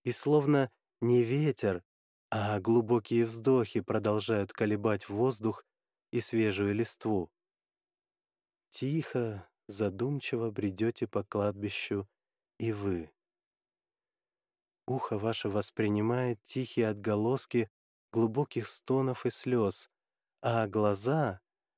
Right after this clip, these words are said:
останавливаются на богатых памятниках, скромных деревянных крестах и немых безвестных могилах, укрывших собой людей, которые немы были всю жизнь,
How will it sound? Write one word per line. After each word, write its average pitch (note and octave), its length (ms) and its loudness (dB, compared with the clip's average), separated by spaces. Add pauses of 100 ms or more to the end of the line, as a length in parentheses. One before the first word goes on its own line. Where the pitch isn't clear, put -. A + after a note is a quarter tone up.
(280)
останавливаются C3 960 0
на A2+ 120 2
богатых A2+ 580 -2
памятниках, B2 800 0 (420)
скромных C#3+ 580 2
деревянных A2 580 2
крестах B2+ 720 -2
и A2 260 2
немых A2 540 2
безвестных A2+ 720 0
могилах, A#2 600 0 (460)
укрывших A#2+ 600 0
собой G#2+ 380 0
людей, G#2+ 380 0
которые C3 560 2 (500)
немы C#3+ 400 2
были A#2 280 2
всю B2+ 280 -2
жизнь, A#2 500 -2